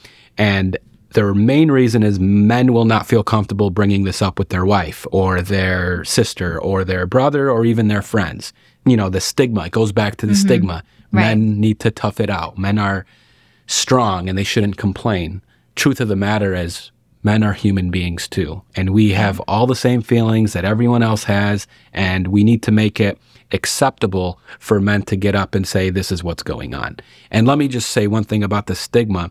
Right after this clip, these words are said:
Speaker 1: A real man will actually be in touch with his feelings and not deny anything,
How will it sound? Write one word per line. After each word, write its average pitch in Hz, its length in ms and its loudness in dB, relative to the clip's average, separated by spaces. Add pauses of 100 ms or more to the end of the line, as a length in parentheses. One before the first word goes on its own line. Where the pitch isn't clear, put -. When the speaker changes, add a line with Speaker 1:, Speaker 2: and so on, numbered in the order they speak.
(320)
Speaker 1:
A 110 120 2
real 143 240 4
man 107 340 0
will 101 160 -2
actually 101 760 -2
be 110 140 2
in 101 120 2
touch - 280 -2
with 98 120 0
his 98 160 -2
feelings 95 540 0
and 98 140 0
not 104 200 0
deny 98 360 0
anything, 135 560 0